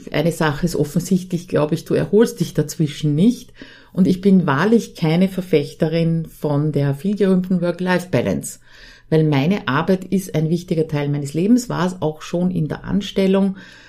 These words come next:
aber besonders jetzt, äh, seit Anfang zwanzig zwanzig, seitdem ich eben nur mehr selbstständig bin. Und trotzdem, ein Ausgleich ist wichtig, auch wenn ich so ein bisschen Workaholic bin,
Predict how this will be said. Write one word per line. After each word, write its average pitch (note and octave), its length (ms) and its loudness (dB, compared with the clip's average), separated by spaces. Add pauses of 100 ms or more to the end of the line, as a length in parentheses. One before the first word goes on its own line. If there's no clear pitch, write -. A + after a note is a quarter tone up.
(120)
aber E3 280 2
besonders D#3+ 960 0
jetzt, D3 640 -2
äh, C#3 200 2
seit C#3 320 -4
Anfang C3+ 520 -2
zwanzig C3 720 -6
zwanzig, F#3 680 -2
seitdem D#3 320 -4
ich D#3+ 140 -8
eben F#3 180 4
nur F#3+ 160 4
mehr C3+ 140 4
selbstständig - 680 -10
bin. - 280 -6 (640)
Und D#3 240 2
trotzdem, A#3+ 800 2 (380)
ein D3+ 340 -2
Ausgleich C#3+ 640 0
ist - 280 -6
wichtig, A3 500 -2
auch F3 220 -2
wenn E3+ 140 0
ich D#3+ 140 -6
so - 100 -4
ein D#3+ 140 0
bisschen D#3 400 -2
Workaholic D3 640 2
bin, F3+ 300 4